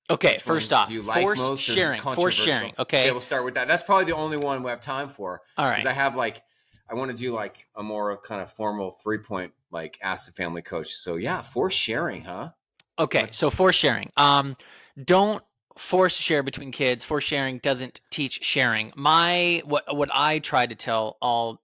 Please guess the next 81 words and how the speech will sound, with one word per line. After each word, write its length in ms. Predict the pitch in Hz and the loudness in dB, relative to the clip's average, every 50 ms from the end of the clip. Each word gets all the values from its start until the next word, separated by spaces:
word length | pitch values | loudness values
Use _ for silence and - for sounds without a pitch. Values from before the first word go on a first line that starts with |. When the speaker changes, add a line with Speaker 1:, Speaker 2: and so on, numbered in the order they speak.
| _ _ _ | _ _ _
Speaker 1:
you 140 | - 139 117 | -10 -8 -8
know, 240 | 104 98 101 - _ - | -8 -10 -10 -14 _ -2
I, 120 | 135 143 - | -2 0 2
I, 100 | 143 151 - - | 0 0 2 4
I 60 | 170 180 | 4 4
share, 360 | - - - 143 113 120 131 | 4 4 4 2 2 2 0
we 140 | 143 151 175 | -2 -2 0
share. 340 | - - - 135 107 110 135 151 | 0 0 0 -2 -2 -4 -4 -6
We 200 | 147 147 135 139 | -6 -6 -4 -4
sometimes 440 | 135 - 147 135 - 151 139 135 127 | -4 -6 -6 -4 -4 -4 -4 -4 -6
do, 140 | - 143 139 | -6 -4 -2
like, 180 | 135 131 - | -2 -2 -2
a 100 | - 107 - _ _ | -4 -6 -6 _ _
ten 200 | - 143 139 147 | -8 -6 -4 -4
minutes, 360 | 151 143 143 143 139 - - | -4 -4 -4 -4 -6 -6 -6
you 120 | 143 135 | -4 -2
have 160 | 139 139 131 135 | -2 -2 -2 -4
it, 80 | 131 | -6
ten 160 | - - 135 135 | -8 -10 -10 -10
minutes, 180 | 135 131 - | -10 -8 -6
you 60 | 135 127 | -4 -4
have 100 | 127 123 | -4 -4
it. 40 | |
But 120 | 123 131 135 | -4 0 0
let's 180 | 160 175 113 | 0 0 0
Speaker 2:
Okay. 60 | 131 135 | 2 4
Speaker 1:
go 100 | 214 208 | 6 6
to 80 | 180 | 6
technology 480 | - - 190 170 - 143 123 117 117 139 | 6 4 2 2 2 2 0 2 2 0
Speaker 2:
So 40 | 143 | 0
that, 100 | 156 143 | 0 0
Speaker 1:
for 60 | 123 | 0
a 40 | 117 | 0
Speaker 2:
that 80 | - 147 | 2 2
Speaker 1:
second. 120 | 147 - | 2 2
Speaker 2:
would 120 | 165 156 | 0 0
be, 200 | - 156 160 151 | -2 -2 -2 -2
that 180 | 151 139 139 139 | 0 0 0 0
would 100 | 143 143 | -2 -2
be 100 | 139 147 | -4 -4
an 40 | 143 | -4
example 400 | 139 135 139 143 139 139 143 139 | -6 -6 -6 -6 -6 -6 -8 -8
of 80 | 123 | -8
forced 400 | - - 131 131 131 - - - | -8 -6 -6 -6 -4 -4 0 2
Speaker 1:
I 40 | 135 | 4
Speaker 2:
sharing, 120 | 135 156 170 | 4 6 6
Speaker 1:
know, 160 | 156 131 120 | 4 4 2
Speaker 2:
right? 300 | 101 98 101 101 104 - - | 2 -2 -4 -4 -4 -2 0
Speaker 1:
I 120 | 135 143 | 2 2
know. 240 | 151 139 117 101 - | 4 4 2 0 -2
Speaker 2:
Yeah. 60 | - - - | -6 -4 -2
Speaker 1:
I'm 100 | 139 143 | 0 0
just 160 | 143 151 - | 0 0 0
trying 160 | - 165 156 | 2 4 4
to 60 | 151 147 | 4 2
Speaker 2:
Okay. 100 | 143 151 | 2 0
Speaker 1:
be 40 | 147 | -2
fair 400 | - - - 147 139 135 135 131 | 0 0 2 4 6 6 6 6
right 180 | 135 135 131 | 4 2 2
now 160 | 131 131 127 127 | 0 0 0 0
as 100 | 127 131 | -2 -2
a 60 | 131 | -4
parent. 380 | - - 139 131 131 131 123 | -2 0 0 2 2 2 2
I 20 | 123 | 2
got 160 | 120 120 - | 0 0 -2
twins. 340 | - - 147 143 139 139 127 123 | -4 -6 -4 -2 -2 -2 -2 -4
I'm 60 | 120 | -6
just 120 | 117 - | -4 -2
trying 140 | - 143 127 | -2 -2 -2
to 20 | |
balance 340 | 120 117 123 123 131 131 127 | 0 2 2 2 2 2 0
Speaker 2:
Yeah. 60 | - | -2
Speaker 1:
everything. 380 | 131 127 143 214 - 127 127 127 | 0 0 0 0 0 2 2 4
Speaker 2:
Oh, 80 | 127 - | 4 4
Speaker 1:
I 20 | |
don't 40 | - | 6
Speaker 2:
I 20 | - - | 4 4
Speaker 1:
wanna 120 | - 139 - | 6 4 4
Speaker 2:
know. 80 | - | 4
Speaker 1:
favor 160 | - 143 139 | 4 4 4
Speaker 2:
This 20 | 135 | 4